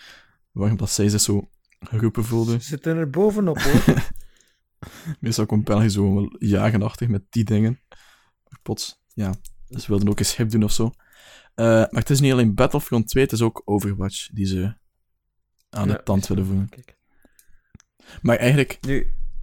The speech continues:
Speaker 1: eh, in
Speaker 2: Ja,
Speaker 1: FIFA heb je dat
Speaker 2: ja.
Speaker 1: ook toch enorm. Dat is toch volledig gebaseerd op
Speaker 2: Ja,
Speaker 1: dat, die
Speaker 2: ja,
Speaker 1: packs.
Speaker 2: en, en, en nu, nu is er eigenlijk, eh,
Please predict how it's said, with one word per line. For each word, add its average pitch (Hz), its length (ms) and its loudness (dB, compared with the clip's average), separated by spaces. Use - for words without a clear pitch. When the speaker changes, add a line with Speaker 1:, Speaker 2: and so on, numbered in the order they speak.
Speaker 1:
eh, 110 320 2
in 113 160 -2
Speaker 2:
Ja, 113 80 -2
Speaker 1:
FIFA 120 340 2
heb 117 80 2
je 123 60 0
dat 113 100 0
Speaker 2:
ja. 107 60 2
Speaker 1:
ook 120 100 -2
toch 104 180 -4
enorm. 104 580 2
Dat - 160 -6
is - 60 -2
toch 110 120 0
volledig 110 280 2
gebaseerd 107 440 0
op - 60 0
Speaker 2:
Ja, 127 200 4
Speaker 1:
dat, - 140 -6
die 107 180 -2
Speaker 2:
ja, 127 60 -4
Speaker 1:
packs. 107 420 -2
Speaker 2:
en, 123 300 -8
en, - 280 -12
en 123 360 -8
nu, 147 340 -2
nu 135 180 -6
is 170 160 -10
er - 120 -12
eigenlijk, 143 560 -8
eh, 117 360 -8